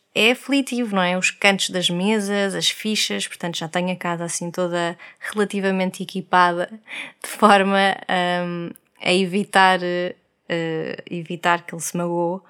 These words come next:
mas é sem dúvida um desafio,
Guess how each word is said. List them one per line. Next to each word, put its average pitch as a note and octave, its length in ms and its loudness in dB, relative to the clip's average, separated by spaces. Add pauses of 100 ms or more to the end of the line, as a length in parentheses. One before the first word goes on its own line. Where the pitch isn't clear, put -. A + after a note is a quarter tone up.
(500)
mas G3 560 0
é F#3+ 160 -2
sem G3 320 0
dúvida G3 480 -2
um G3+ 120 2
desafio, G3 600 -2